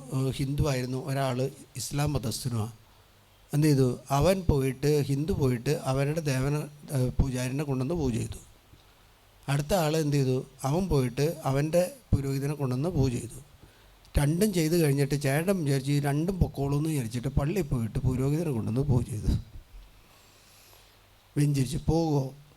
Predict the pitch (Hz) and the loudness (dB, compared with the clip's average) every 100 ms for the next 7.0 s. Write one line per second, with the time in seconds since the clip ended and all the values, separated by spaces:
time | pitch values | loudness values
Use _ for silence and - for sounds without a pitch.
0 | - _ _ _ _ _ _ - 143 147 | -20 _ _ _ _ _ _ -2 2 2
1 | 117 98 - - - - - _ - 151 | 2 -2 -10 -20 -20 -20 -20 _ 0 0
2 | 151 - - - - - _ - - 143 | 0 -10 -20 -20 -20 -20 _ -6 2 4
3 | 143 123 - 143 170 170 165 170 151 147 | 6 4 2 2 2 0 -2 0 0 -2
4 | 151 139 139 143 147 135 135 143 135 135 | -2 0 0 -2 -4 -6 -2 0 0 -2
5 | 131 127 135 - 156 139 123 123 - 120 | -2 -2 -4 -4 -2 0 0 -4 -4 -8
6 | 110 117 - _ _ - - _ - | -8 -12 -18 _ _ -20 -20 _ -6